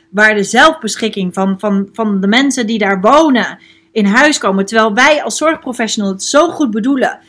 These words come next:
En dan zeggen, "Oh mevrouw, ik haal, pak wel even voor u een kopje koffie." En dan zonder te vragen, eigenlijk, eh, niet kloppen, eh, gewoon maar naar binnen komen,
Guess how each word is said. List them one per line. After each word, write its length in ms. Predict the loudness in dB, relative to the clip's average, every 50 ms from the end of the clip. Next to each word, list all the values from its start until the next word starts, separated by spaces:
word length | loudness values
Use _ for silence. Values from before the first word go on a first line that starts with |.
| _ _ -8
En 100 | -6 -4
dan 80 | -4
zeggen, 240 | -4 -4 -6 -8 -6
"Oh 180 | -4 -2 -2 -2
mevrouw, 280 | -4 -2 0 0 0
ik 120 | 0 -2 0
haal, 260 | 2 2 2 0 0
pak 180 | -4 -4 -2
wel 200 | 0 0 0 0
even 260 | 0 -2 -2 -4 -4 -8
voor 180 | -8 -6 -4
u 40 | -4
een 100 | -6 -4
kopje 280 | -6 -8 -6 -6 -8 -6
koffie." 400 | -4 -6 -4 -4 -6 -8 -8 -10 -20 -20 _ -4
En 140 | -2 0
dan 160 | 2 2 0 0
zonder 280 | -2 -2 -2 -2 -6
te 120 | -8 -10 -6
vragen, 600 | -2 0 0 0 0 -2 0 0 0 0 0 -4 -8 _ _ _ _ _ _ -4
eigenlijk, 640 | -2 0 0 0 0 -2 -2 -2 -4 -4 -6 -14 -12
eh, 560 | -8 -6 -4 -2 -2 -2 -2 -2 -2 -2 -4 -4 -6
niet 340 | -4 -2 0 0 0 -2 -4 -4
kloppen, 540 | -4 -2 -2 -2 -4 -4 -4 -2 -4 -6 -10 -14 _ _ -20 _ _
eh, 320 | -6 -2 -2 -2 -2 -4 -4
gewoon 220 | -2 0 0 0
maar 140 | 0 -2 -4
naar 100 | -4 -2
binnen 280 | -2 -2 0 0 -2
komen, 640 | -2 -2 0 0 0 0 0 0 0 0 -2 -4 -6